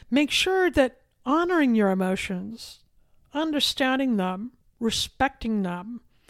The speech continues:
validating what you're feeling is the first part of that. And then find a way to soothe yourself. Maybe reframing. Maybe you go for a run. Maybe you meditate. Whatever it is, a healthy way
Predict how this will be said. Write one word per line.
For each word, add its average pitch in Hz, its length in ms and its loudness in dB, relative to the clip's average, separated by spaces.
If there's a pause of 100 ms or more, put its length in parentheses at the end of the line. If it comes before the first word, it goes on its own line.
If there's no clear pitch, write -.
(200)
validating 196 960 2
what 208 180 -6
you're 220 100 -6
feeling 185 480 -6 (480)
is 262 240 0
the 254 80 0
first - 360 0
part 202 200 0
of 220 100 -4
that. 311 280 -8 (460)
And 349 100 -2
then 453 160 2
find 415 340 2
a 381 60 4
way 359 200 2
to 330 100 -2
soothe - 480 -2
yourself. - 480 -4 (640)
Maybe 240 260 0
reframing. 254 840 0 (180)
Maybe 208 200 -2
you 254 60 2
go 269 180 2
for 285 200 0
a 277 40 2
run. 269 420 0
Maybe 214 240 0
you 247 120 2
meditate. 240 760 0 (380)
Whatever 294 480 4
it 320 60 2
is, 277 640 2
a 233 80 -4
healthy 285 500 0
way 220 380 2